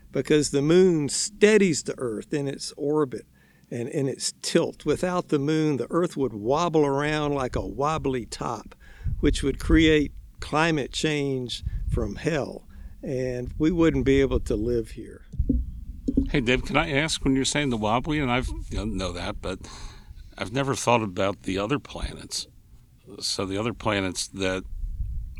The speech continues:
Speaker 2: Mars does have a moon or doesn't have a moon?
Speaker 1: Mars has two very small moons.
Speaker 2: Do they do anything with the wobble? That
Speaker 1: No, they don't help with that. Phobos and De-, Deimos, fear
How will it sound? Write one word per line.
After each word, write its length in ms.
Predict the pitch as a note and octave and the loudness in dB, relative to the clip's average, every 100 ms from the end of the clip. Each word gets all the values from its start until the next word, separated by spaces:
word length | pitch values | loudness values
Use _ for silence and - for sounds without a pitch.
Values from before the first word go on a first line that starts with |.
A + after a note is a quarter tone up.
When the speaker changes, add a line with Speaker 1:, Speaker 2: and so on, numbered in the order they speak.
| - | -8
Speaker 2:
Mars 520 | - G2+ A2 A#2 - | -4 -2 0 -2 -4
does 260 | - A#2+ | -4 -4
have 140 | - B2+ | -2 -2
a 60 | |
moon 280 | B2+ C#3 C#3+ | -2 -2 -2
or 80 | A2 | -2
doesn't 320 | F2+ F#2+ F2 | -4 -8 -8
have 160 | D#2+ D#2+ | -10 -10
a 80 | D#2 | -12
moon? 340 | D#2 D#2+ D#2+ - - - - | -12 -14 -16 -20 -20 -20 -10
Speaker 1:
Mars 520 | D3 D3 F#3+ G3+ - | -4 0 0 -2 -4
has 480 | F3+ E3+ D#3 C3+ - - | -2 0 -2 -4 -10 -12
two 420 | - F#3+ F#3+ F3+ | -8 -6 -4 -6
very 340 | C3+ D3+ D3+ C#3+ | -2 0 0 -2
small 580 | - - C#3+ C3 C3+ B2 | -6 -6 -4 -2 -2 -2
moons. 500 | A#2+ A#2 A2 G#2 G2 | -4 -6 -8 -4 0
Speaker 2:
Do 80 | |
they 220 | G2+ G#2 G#2+ | 4 6 4
do 320 | G2 A#2 A2 | 6 4 4
anything 560 | G#2+ A2+ - A#2+ A#2 | 2 0 0 0 2
with 160 | A2 A2 | 0 -2
the 100 | - | -4
wobble? 500 | G2+ G2+ G#2+ C3 C3+ | 0 2 2 0 -2
That 200 | G#2 G#2 | -2 -4
Speaker 1:
No, 440 | C3 C#3 C3+ G#2+ - - C#3+ | -2 -2 -2 -4 -8 -14 -8
they 200 | C3+ D3 | -6 -4
don't 280 | D3+ D3 | -4 -6
help 360 | - C#3+ D3 - | -6 -6 -8 -10
with 180 | A#2+ - | -12 -10
that. 240 | B2 A2 | -12 -14
Phobos 720 | - F3 F3+ D#3+ E3+ E3 - | -6 -4 -2 -2 -2 -2 -6
and 180 | B2+ A#2+ | -10 -8
De-, 220 | A#2+ D#3 - _ _ - - _ _ - | -8 -10 -12 _ _ -20 -20 _ _ -18
Deimos, 840 | A#2 D3+ D3+ C3+ A#2 G2+ - - - _ - | -8 -6 -4 -6 -6 -10 -16 -18 -20 _ -14
fear 540 | F#3+ F3+ F3 E3+ E3+ | -8 -6 -4 -4 -6